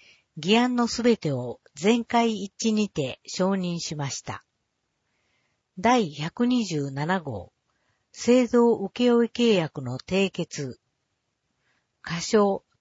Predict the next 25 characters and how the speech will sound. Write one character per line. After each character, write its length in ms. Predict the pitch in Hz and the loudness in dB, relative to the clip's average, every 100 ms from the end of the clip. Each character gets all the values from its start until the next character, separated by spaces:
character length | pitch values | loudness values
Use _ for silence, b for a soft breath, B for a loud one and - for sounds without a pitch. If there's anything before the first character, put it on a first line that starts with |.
| - | 0
豊 220 | 226 240 | 4 6
田 160 | 247 240 | 4 0
市 160 | - 156 | -2 -8
博 240 | 156 208 | -8 -4
物 280 | 226 - 226 | -2 -2 -4
館 280 | 196 147 127 | -2 -2 -2
展 300 | 190 214 202 | -2 0 0
示 180 | 208 | -2
品、 280 | 170 170 156 _ _ _ - | -2 -6 -8 _ _ _ -14
収 360 | - 233 240 220 | -2 2 2 2
蔵 240 | 240 208 | 2 2
庫 200 | - 139 | -2 -6
等 400 | - 196 143 - | 0 0 0 -4
製 320 | - 170 160 156 | -6 0 0 2
造。 400 | 156 143 127 - _ _ _ _ _ _ _ _ _ _ _ _ _ - | -2 -2 -4 -12 _ _ _ _ _ _ _ _ _ _ _ _ _ -14
質 320 | - 214 214 | -4 2 2
問、 300 | 196 180 175 _ _ _ _ | 2 -2 -8 _ _ _ _
収 340 | - 233 254 226 | -2 0 2 2
蔵 220 | 247 220 | 2 2
庫 160 | 156 | -2
の 160 | 143 127 | -6 -6
規 180 | - 226 | -2 0
模 220 | 180 - _ _ - | 0 -2 _ _ 0
及 300 | 214 226 165 | 4 4 2
び 280 | 127 117 | -4 -16